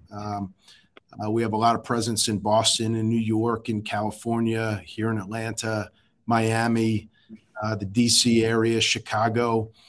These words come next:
uh, London, Paris. Uh, I'll be in Asia, uh, including, uh, India and Australia,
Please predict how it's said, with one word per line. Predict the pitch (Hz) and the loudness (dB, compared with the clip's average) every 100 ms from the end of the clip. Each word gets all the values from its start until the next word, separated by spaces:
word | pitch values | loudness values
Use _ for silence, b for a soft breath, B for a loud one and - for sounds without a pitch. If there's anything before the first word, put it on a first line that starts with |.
| B B B - - | B B B -20 -8
uh, | 113 113 113 110 - - | -4 0 0 -2 -4 -4
London, | 117 135 139 131 127 123 120 - | 4 6 8 8 6 4 0 -4
Paris. | - 127 123 123 139 - - - _ _ _ _ - | 2 4 4 4 2 2 0 -6 _ _ _ _ -8
Uh, | 107 107 107 | -4 -4 -2
I'll | 120 | 0
be | 127 120 | 2 4
in | 113 | 2
Asia, | 110 131 117 127 123 - _ _ | 4 4 4 2 -2 -8 _ _
uh, | 110 110 107 110 113 _ | -10 -6 -6 -6 -10 _
including, | 113 110 127 123 117 117 117 _ _ - | -8 -2 2 2 2 0 -6 _ _ -20
uh, | 104 104 - _ - | -14 -14 -14 _ -2
India | 120 120 120 117 | 2 4 4 4
and | 107 117 | 0 -2
Australia, | 104 - - 120 120 117 117 113 | -2 0 2 2 2 2 0 -6